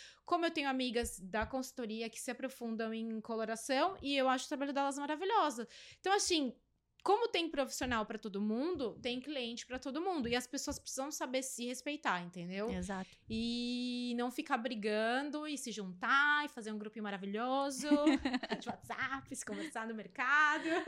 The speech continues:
Speaker 2: Ah, agora compartilha com a gente uma tarefa,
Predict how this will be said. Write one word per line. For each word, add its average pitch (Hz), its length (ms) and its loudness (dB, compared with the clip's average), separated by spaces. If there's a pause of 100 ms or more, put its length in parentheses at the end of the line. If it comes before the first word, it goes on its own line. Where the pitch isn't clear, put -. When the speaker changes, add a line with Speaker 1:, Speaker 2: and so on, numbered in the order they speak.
(500)
Speaker 2:
Ah, 240 560 6
agora 320 340 8
compartilha 349 540 2
com 330 120 0
a 277 80 6
gente 226 520 4
uma 254 180 4
tarefa, 226 1040 4